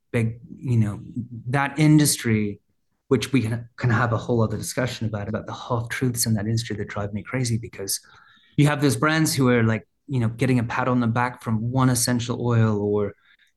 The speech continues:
you know, maybe they're using some kind of, like, recycled plastic, which is still plastic. And the half truths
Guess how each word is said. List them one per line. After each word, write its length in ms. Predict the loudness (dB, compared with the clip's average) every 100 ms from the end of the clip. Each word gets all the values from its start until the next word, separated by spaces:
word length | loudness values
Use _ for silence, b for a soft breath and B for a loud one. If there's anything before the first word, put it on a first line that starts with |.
| -12
you 240 | -4 2
know, 160 | 2 4
maybe 600 | 6 6 6 4 4 4
they're 160 | 4
using 560 | 2 2 0 2 2 0
some 260 | 0 -2 -2
kind 480 | -4 -4 0 4 4
of, 220 | 2 0
like, 140 | -6
recycled 680 | -2 0 2 0 0 -4 -6
plastic, 420 | -4 -4 -4 -6
which 160 | -8 -6
is 80 | -4
still 240 | -2 -2
plastic. 640 | -4 -6 -10 -6 -6 -6 -8
And 180 | -10 -10 b b b b
the 200 | -2 0
half 420 | 0 2 2 2 0
truths 560 | 2 4 4 2 -4